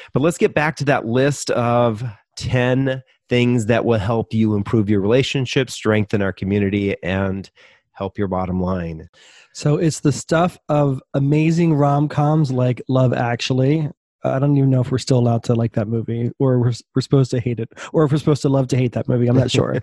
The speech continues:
Speaker 1: <laughs>
Speaker 2: And the stuff of storybooks, but telling your partner at least once a day, every day, that you love them.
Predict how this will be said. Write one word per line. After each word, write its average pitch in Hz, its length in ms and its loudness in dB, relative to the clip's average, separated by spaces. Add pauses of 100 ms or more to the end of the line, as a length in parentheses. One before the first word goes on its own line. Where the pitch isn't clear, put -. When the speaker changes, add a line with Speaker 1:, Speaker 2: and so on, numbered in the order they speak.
(240)
Speaker 1:
<laughs> 156 280 -6
Speaker 2:
And 170 160 2
the 170 60 2
stuff 160 260 0
of 151 260 0
storybooks, 156 840 0
but 165 220 2
telling 190 340 2
your 208 140 2
partner 156 500 2
at 135 140 -4
least 143 280 0
once 147 300 2
a 160 60 -2
day, 135 440 2
every 202 280 2
day, 160 300 2
that 147 260 -2
you 143 80 4
love 123 260 0
them. 117 240 -8